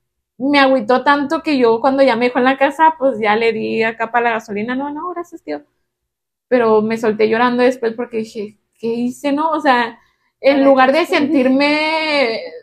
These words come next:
Speaker 1: eh, orgullosa de mí por haber terminado una carrera, por haberme esforzado lo que me esforcé o
Speaker 2: Te
Speaker 1: lo que yo
Speaker 2: sientes bien
Speaker 1: sentí.
Speaker 2: pendejo.
Speaker 1: Sí dices,
Speaker 2: <laughs> Simón.
Speaker 1: "¿qué hice, no?". O sea, o sea,
Speaker 2: Sí.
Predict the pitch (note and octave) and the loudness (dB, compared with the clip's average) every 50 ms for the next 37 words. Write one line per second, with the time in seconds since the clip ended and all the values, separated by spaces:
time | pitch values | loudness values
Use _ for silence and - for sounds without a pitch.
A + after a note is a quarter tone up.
0 | _ _ _ _ _ - B3 C4 C4 C4+ C4+ B3+ B3+ A3+ A3+ B3+ B3+ A3 A#3+ A#3+ | _ _ _ _ _ -4 0 4 4 6 6 4 4 2 2 0 0 0 0 2
1 | A3 A3 A3 A3+ C#4+ C#4+ C#4+ C#4 B3 A3 A3 G#3+ - C4+ C4 B3 A3+ G#3+ G#3+ A#3 | 2 0 0 2 2 2 2 2 0 -4 -4 -2 0 0 0 0 -2 -4 -6 -8
2 | B3 B3+ B3 A3+ G#3+ A3 A#3 B3+ B3 B3+ G#3 G3+ G#3 G#3+ A3 A3+ A3 A3+ G#3+ G3+ | -8 -8 -6 -6 -6 -6 -8 -8 -8 -8 -6 -4 -2 -2 -2 -4 -4 -4 -2 0
3 | G3 G3 G3 G3 G3+ A3 B3+ - - - A#3+ - G3 G3 G#3 A#3 A#3+ B3 A3+ A3+ | 0 0 0 -2 -4 -6 -12 -14 -16 -14 -4 -2 0 2 2 0 -2 -4 -8 -8
4 | G#3 G#3 G#3 - F#3+ G3+ G#3 - G3+ G#3+ A#3 B3 A#3 A3+ A#3 A3+ A3+ A3 A3 A#3+ | -8 -8 -6 -6 -6 -6 -6 -4 -2 0 2 2 2 0 0 -2 0 0 0 0
5 | A#3+ B3+ D4 C#4 B3+ B3 - B3+ B3 B3 B3 B3 A#3+ A3+ A3+ A#3+ - _ - B3 | 2 0 0 0 0 0 2 2 2 2 0 -2 -4 -4 -6 -6 -8 _ -16 -16
6 | A#3+ - _ _ _ _ _ _ - C#4+ C#4 C4+ C#4 C#4 D#4 D#4+ B3+ B3 C4 - | -16 -18 _ _ _ _ _ _ 0 2 4 4 4 4 2 2 2 2 0 -2
7 | D#4 - _ _ _ _ _ _ _ _ A#3+ A3+ G#3+ G#3 G3 F#3+ - C#4+ C#4 C4 | -6 -18 _ _ _ _ _ _ _ _ -10 -8 -6 -6 -6 -2 2 4 4 4
8 | A#3+ A#3+ A#3+ C#4 C#4+ C#4+ C#4+ D#4+ D4+ C#4+ C#4 D4+ D#4+ D#4+ E4 D#4+ D4+ C#4+ C4+ B3+ | 4 2 0 -2 -2 -2 0 0 0 2 2 2 2 2 2 4 4 4 4 6
9 | B3 A#3+ A#3+ B3 C4+ B3+ D4+ B3+ B3 A#3+ A#3 A3+ A3 G#3+ G#3+ G#3+ G#3+ A3 G3+ A#3 | 6 4 4 2 0 0 0 2 2 4 2 2 2 2 2 2 2 0 0 -2
10 | G#3+ G#3+ G#3 G#3+ A3+ - | -4 -4 -4 -4 -6 -10